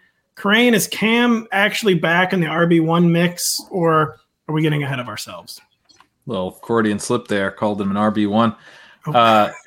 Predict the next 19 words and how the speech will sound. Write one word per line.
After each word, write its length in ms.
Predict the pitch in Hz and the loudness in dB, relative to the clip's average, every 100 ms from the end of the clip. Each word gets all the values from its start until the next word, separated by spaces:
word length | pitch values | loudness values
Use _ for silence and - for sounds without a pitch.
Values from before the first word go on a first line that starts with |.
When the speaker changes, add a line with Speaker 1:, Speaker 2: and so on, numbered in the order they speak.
| 247 | 0
Speaker 1:
oh 120 | 220 | 2
my 140 | 180 | 2
goodness. 320 | 143 123 127 | -2 -6 -8
Q 240 | - - 277 | -4 0 2
B 80 | 269 254 | 2 4
one, 320 | 190 170 180 160 - - - | 4 4 4 2 -2 -14 -20
Speaker 2:
<laughs> 200 | - - | -20 -4
Speaker 1:
Cam 260 | 180 185 | 2 4
Newton, 240 | 180 156 147 | 4 4 0
Speaker 2:
I, 40 | |
Speaker 1:
folks. 460 | - 139 131 - - _ - - _ _ _ - | -6 -8 -6 -10 -10 _ -20 -20 _ _ _ -4
Speaker 2:
I 80 | 147 | -4
think, 380 | - 170 156 | 0 0 2
uh, 480 | 147 123 117 113 107 - _ _ _ | 2 4 6 4 2 -4 _ _ _
he's 240 | - 175 156 | -2 0 2
definitely 320 | 247 190 135 | 0 0 2
in 100 | 151 | 0
the 80 | 104 | 0
mix. 600 | 113 - - - - | -2 -4 -8 -10 -10